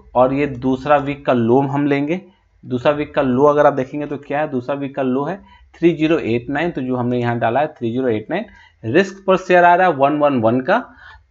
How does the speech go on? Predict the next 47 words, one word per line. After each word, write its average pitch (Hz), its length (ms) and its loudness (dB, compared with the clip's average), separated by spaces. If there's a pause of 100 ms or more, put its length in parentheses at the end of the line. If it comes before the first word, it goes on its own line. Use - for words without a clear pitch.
तो 156 60 2
हम 165 240 0
यहाँ 151 260 0
पे 214 280 -4 (140)
मैक्सिमम 127 460 0
लॉस 160 200 6
हमारा 165 240 2
कितना 165 320 -2
है, 202 260 0
सिक्स - 480 -6
थाउजेंड 139 280 0
रुपीज 135 220 -6
का 143 80 -8
यहाँ 131 220 -4
हमारा 117 240 -2
मैक्सिमम 117 400 -4
लॉस 113 240 -4
हमने 135 180 -4
लिया 143 200 -2
है 170 120 -2
एक - 120 -4
शेयर 139 300 -6
पे। 202 200 -4 (380)
तो 151 60 0
हम 190 300 0 (400)
फ़ाइव 156 180 2
टू 180 120 -6
सिक्स 175 240 -4
थाउजेंड 147 240 -4
के 143 60 -4
बीच 127 280 -4
में 135 80 -6
मैक्सिमम 123 400 -4
लॉस 120 220 0
रखेंगे। 165 300 -4
तो 170 100 -4
हमारा 127 260 2
यहाँ 131 200 -2
पे 131 140 -6
जो 139 80 -4
क्वांटिटी 120 420 -6
हो 131 120 -2
जाएगा 127 180 0
वो 135 140 -2
हो 104 120 -4
जाएगा 110 240 -4
फिफ्टी, - 640 -6